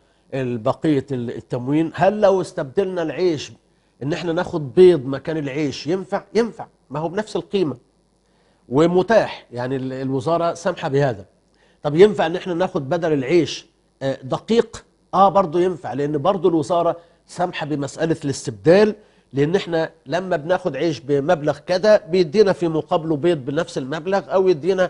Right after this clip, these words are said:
في مقابله دقيق بنفس المبلغ، فما فيهاش مشكلة إن شاء الله بإذن الله تعالى.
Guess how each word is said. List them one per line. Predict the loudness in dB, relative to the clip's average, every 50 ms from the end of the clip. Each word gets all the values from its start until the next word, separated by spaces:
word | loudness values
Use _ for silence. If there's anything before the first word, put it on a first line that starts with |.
| -2 -10 _ _ _ _
في | -2 -2
مقابله | 0 0 -4 -2 -2 -2 0 0 0 0 0 0
دقيق | -2 -4 -4 -2 -2 -2 -2 -2
بنفس | -4 -6 -6 -6 -6 -6 -8 -8
المبلغ، | -8 -6 -6 -6 -4 -2 -2 -2 -2 -4 -12 _ _ _ _ _ -4
فما | -4 -2 0
فيهاش | -2 -2 -2 -2 -6
مشكلة | -6 -8 -6 -4 -2 0 0 0 -2
إن | -4 -8
شاء | -4 -2 -2 -2 -2 -4
الله | -4 -4 -4 -4
بإذن | -4 -2 -2 -2 -2 -2 -6
الله | -8 -4 -2 -2 -2 -2
تعالى. | -4 -8 -8 -6 -4 -4 -4 -4